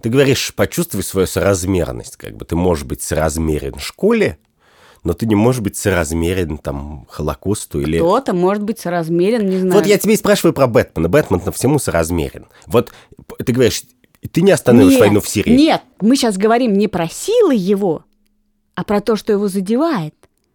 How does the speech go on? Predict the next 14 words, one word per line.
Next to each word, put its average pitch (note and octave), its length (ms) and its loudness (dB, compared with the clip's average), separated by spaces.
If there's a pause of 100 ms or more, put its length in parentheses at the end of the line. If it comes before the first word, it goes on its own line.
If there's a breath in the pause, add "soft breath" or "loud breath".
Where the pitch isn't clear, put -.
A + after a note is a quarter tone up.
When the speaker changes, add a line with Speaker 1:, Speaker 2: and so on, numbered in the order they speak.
(280)
Speaker 2:
У C#4+ 100 2
Бэтмена C4+ 460 2
выяснилось B3+ 440 -2
комплекс D4 440 -2
отличника. A3 760 -6 (480)
Его D4 320 0
задевает A#3+ 640 -2 (100)
идея A3 480 0
мирового G#3+ 680 -2 (600)
порядка F#3 560 0
и F3+ 120 0
Speaker 1:
И - 20 -4
Speaker 2:
справедливости. G#3 440 2
Speaker 1:
какой-то G#2+ 460 2